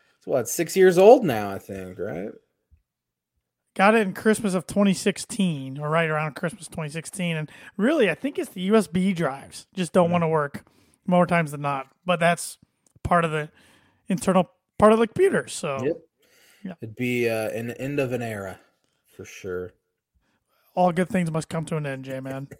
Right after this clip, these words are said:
Speaker 1: <laughs> It, they, they must, and they always do, unfortunately.
Speaker 2: But Michigan got a scare the other
Speaker 1: They
Speaker 2: night
Speaker 1: got,
Speaker 2: by
Speaker 1: yeah,
Speaker 2: Eastern
Speaker 1: they got a scare
Speaker 2: Michigan.
Speaker 1: by Eastern Michigan, yeah. Uh, Emoni Bates had a thirty against them after, uh,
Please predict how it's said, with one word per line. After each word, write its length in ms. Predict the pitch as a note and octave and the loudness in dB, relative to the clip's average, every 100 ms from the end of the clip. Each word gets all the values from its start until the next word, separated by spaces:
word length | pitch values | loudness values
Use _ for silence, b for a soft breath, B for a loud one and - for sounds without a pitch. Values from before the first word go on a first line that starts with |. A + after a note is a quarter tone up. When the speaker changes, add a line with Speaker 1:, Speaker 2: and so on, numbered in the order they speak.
| - | -18
Speaker 1:
<laughs> 580 | - _ _ - - - | -18 _ _ -20 -16 0
It, 360 | C3+ - B2+ | 0 0 0
they, 160 | C#3+ D3+ | 6 6
they 180 | C3+ D#3 | 6 2
must, 440 | F3+ F3+ - - | 0 -6 -10 -16
and 240 | - A#2+ C3 | -8 -4 0
they 140 | C3 | 2
always 360 | B2+ C3+ C#3+ - | 2 2 0 -2
do, 300 | A2+ G2+ F#2+ - | -4 -4 -6 -16
unfortunately. 720 | G2+ - G2 - F#2+ F2+ F2+ _ _ b b b b F#3 | -18 -12 -12 -12 -18 -16 -16 _ _ b b b b -2
Speaker 2:
But 420 | G#3 G#3+ F3+ F3 | 2 2 0 -4
Michigan 380 | A3+ D#4 - G#3 | -2 -2 0 0
got 160 | F3+ | 0
a 40 | D3 | -4
scare 380 | - D#3 F#3+ - b b b b b b b _ _ - | -4 -2 -4 -6 b b b b b b b _ _ -6
the 80 | F#3 | -2
other 140 | D#3+ | 0
Speaker 1:
They 120 | D#3 D#3 | 2 6
Speaker 2:
night 40 | |
Speaker 1:
got, 140 | G3+ | 6
Speaker 2:
by 100 | D#3 | 6
Speaker 1:
yeah, 160 | F3+ F3 | 6 6
Speaker 2:
Eastern 40 | |
Speaker 1:
they 60 | D3+ | 6
got 100 | E3 | 4
a 40 | F#3 | 4
scare 100 | F3 | 4
Speaker 2:
Michigan. 220 | C3+ G#3 | 4 2
Speaker 1:
by 40 | - | 0
Eastern 380 | F3 - C3 A#2 | -2 -6 -10 -10
Michigan, 460 | A2+ - G#2+ D#3 - | -10 -12 -12 -12 -10
yeah. 260 | A2 A#2 A2+ _ _ - | -8 -8 -12 _ _ -14
Uh, 340 | G#2 G#2+ G#2 | -10 -8 -8
Emoni 460 | F2 A2+ A#2+ B2 A2+ | -8 -8 -6 -6 -4
Bates 560 | A#2+ C#3 C#3 - - - _ _ _ - | 0 0 0 -8 -18 -20 _ _ _ -12
had 300 | A2 A2 A2 | -8 -6 -4
a 80 | G#2+ | -6
thirty 440 | - C#3 D3+ D#3 | -4 0 2 4
against 280 | B2 A2+ G#2+ | 2 -2 -10
them 120 | A2 | -8
after, 420 | G#2+ A2 A2+ G#2+ G#2 | -8 -6 -4 -4 -4
uh, 200 | G2 | -6